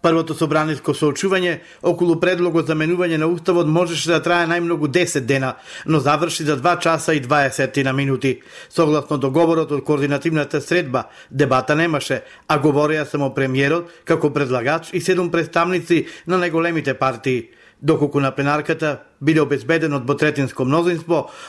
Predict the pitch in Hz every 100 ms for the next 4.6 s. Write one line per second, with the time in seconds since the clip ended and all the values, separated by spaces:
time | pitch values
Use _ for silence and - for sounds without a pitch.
0 | - 151 170 175 175 165 156 170 175 151
1 | 156 170 165 165 151 165 170 - 139 135
2 | 143 147 147 131 131 131 147 170 175 170
3 | 131 - - 156 170 170 160 147 135 156
4 | 139 - 123 139 131